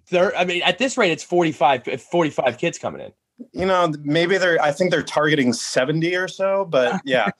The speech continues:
Speaker 2: I mean, look, the, the class is already at thirteen. I
Speaker 1: Mm.
Speaker 2: think I listed off nine names or so. So getting up to twenty-one, that's if you can grab all those guys.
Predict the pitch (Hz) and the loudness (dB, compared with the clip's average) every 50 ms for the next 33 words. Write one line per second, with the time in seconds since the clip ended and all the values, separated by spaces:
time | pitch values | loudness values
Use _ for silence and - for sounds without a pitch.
0 | 196 - - 208 - - 151 160 170 175 170 170 165 160 139 117 - _ - 143 | -12 -10 -10 -6 -2 0 0 2 2 0 0 0 2 2 2 0 -2 _ -2 0
1 | 143 143 143 143 131 147 - - 160 156 165 175 175 170 147 131 143 143 143 139 | 0 0 0 -4 -10 -10 -8 -4 0 2 2 2 0 -2 -6 -4 -4 -4 -2 2
2 | 135 127 127 - - 127 127 123 123 - - 123 117 113 113 110 110 - _ _ | 2 2 2 2 0 -4 -4 -4 -8 -10 -6 -4 -4 -2 -4 -6 -8 -12 _ _
3 | _ _ _ _ _ - 120 120 117 143 135 139 131 127 131 131 127 - - 123 | _ _ _ _ _ -4 -2 0 2 2 4 4 4 4 2 0 0 2 2 4
4 | 123 117 117 113 113 - - - 127 113 113 113 113 113 113 117 117 120 120 117 | 4 6 6 4 2 0 -4 -10 -10 -8 -6 -4 -2 0 2 2 2 2 2 2
5 | 117 117 117 127 127 131 139 127 - - 151 151 147 143 147 143 - 127 120 113 | 2 2 0 0 0 0 -2 -2 0 2 2 4 4 2 0 0 2 2 2 2
6 | 107 - 120 113 120 120 117 117 - - - - - - 131 127 123 120 120 113 | 2 2 2 2 2 2 0 -2 -4 -8 -16 -14 -4 0 2 4 4 4 2 4
7 | 113 113 120 120 120 - _ _ _ - 139 139 135 - - - - _ - 156 | 4 6 4 4 2 -2 _ _ _ 0 2 2 0 -2 -10 -16 -12 _ 0 2
8 | 147 147 147 - - 143 135 139 - 143 131 123 117 120 120 117 113 110 107 117 | 2 2 0 -2 -2 -2 -2 -2 -2 -2 -2 0 2 2 2 4 2 2 0 0
9 | 117 113 117 113 117 110 110 107 104 113 110 110 107 107 110 107 - - | 0 0 2 2 0 -2 -2 -2 0 2 2 4 2 2 0 -4 -8 -14